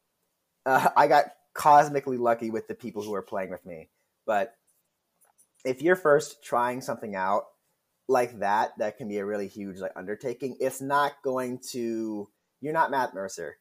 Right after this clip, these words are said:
You're not Brendan Lee Mulligan. They've been playing for, like, a decade at this point, at least. So I think ease the pressure off yourself and just let yourself fail at this. I, I, it, it can be a little harsh to hear that at first. It definitely was for me. But I think that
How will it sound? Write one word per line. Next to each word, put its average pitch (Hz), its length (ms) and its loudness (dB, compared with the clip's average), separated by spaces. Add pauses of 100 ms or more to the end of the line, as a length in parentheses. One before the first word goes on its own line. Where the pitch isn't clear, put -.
(120)
You're 117 120 -8
not 120 120 -4
Brendan 127 200 -6
Lee 127 60 -10
Mulligan. 107 520 -6 (240)
They've 135 160 -2
been 135 140 -8
playing 139 320 -4
for, 131 360 -2
like, 107 300 -4
a 110 80 -2
decade 110 420 -4
at 95 80 -12
this 104 140 -10
point, 95 380 -10 (240)
at 117 140 2
least. 101 440 -4 (220)
So 110 420 2 (160)
I 117 100 2
think 170 300 -4 (100)
ease 151 240 -2
the 147 100 0
pressure 123 420 -2
off 135 160 -2
yourself 151 480 2
and 123 120 -6
just 117 160 -4
let 107 200 -2
yourself 113 640 -4 (520)
fail 95 440 -4 (340)
at - 140 -10
this. - 280 -10
I, 120 100 0
I, - 200 0
it, 117 260 0
it 135 140 -2
can 160 160 0
be 160 340 0 (220)
a 123 60 2
little 139 180 2
harsh 135 320 2
to 127 140 -4
hear 123 240 -6
that 107 180 -2
at - 160 -8
first. 104 320 -4
It 107 60 -6
definitely 117 240 -6
was 107 160 -4
for 104 100 -12
me. 98 340 -10 (460)
But 120 140 0
I 117 40 -2
think 139 260 -6
that 117 260 0